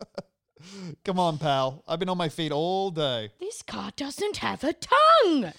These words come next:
Speaker 1: So what's number five?
Speaker 2: Help me. Get back here.
Speaker 1: <laughs> Are we at number four or
Speaker 2: We're at
Speaker 1: five?
Speaker 2: number four.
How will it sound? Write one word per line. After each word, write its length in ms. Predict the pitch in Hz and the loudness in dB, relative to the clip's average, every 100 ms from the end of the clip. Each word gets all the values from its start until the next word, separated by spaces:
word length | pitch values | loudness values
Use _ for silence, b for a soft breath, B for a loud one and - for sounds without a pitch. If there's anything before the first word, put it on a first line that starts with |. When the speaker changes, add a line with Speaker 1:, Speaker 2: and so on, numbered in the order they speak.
| _ 147 | _ -12
Speaker 1:
So 180 | 180 175 | -8 -4
what's 340 | 196 185 - | -4 -6 -8
number 240 | 185 165 143 | -8 -8 -8
five? 240 | - 131 | -4 2
Speaker 2:
Help 200 | 277 262 | 2 2
me. 260 | 233 190 160 | -2 -4 -2
Get 260 | 285 294 | -2 0
back 180 | 240 254 | 0 -2
here. 400 | - 226 185 160 170 | -4 -4 -4 -6 -8
Speaker 1:
<laughs> 80 | - | -4
Are 60 | |
we 160 | 214 208 | 0 0
at 60 | 196 | -2
number 240 | 202 180 | -6 -8
four 240 | - 214 | -6 -4
or 60 | 220 | -4
Speaker 2:
We're 40 | 170 | -4
at 60 | |
Speaker 1:
five? 220 | - 127 | -4 -4
Speaker 2:
number 160 | 214 233 | -4 -4
four. 440 | - 262 202 165 | -2 0 0 -2